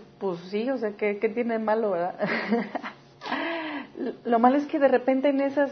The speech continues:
en esas características uno se va contaminando con las ideas que la sociedad espera de nosotros. Y de repente te encuentras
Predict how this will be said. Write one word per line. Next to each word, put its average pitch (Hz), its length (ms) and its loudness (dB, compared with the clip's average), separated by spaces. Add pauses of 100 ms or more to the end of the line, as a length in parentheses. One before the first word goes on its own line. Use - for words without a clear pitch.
en 233 180 -2
esas 240 280 -2
características 226 920 -2 (1000)
uno 240 200 2
se 262 140 0
va 226 140 0
contaminando 226 640 0
con 226 120 -2
las 196 200 -4
ideas 202 340 -2
que 208 380 -4
la 196 100 -6
sociedad 202 380 -2
espera 202 360 -2
de 190 120 -4
nosotros. 185 640 -10 (680)
Y 226 160 0
de 208 140 4
repente 208 760 -2
te 226 140 -4
encuentras 208 720 -2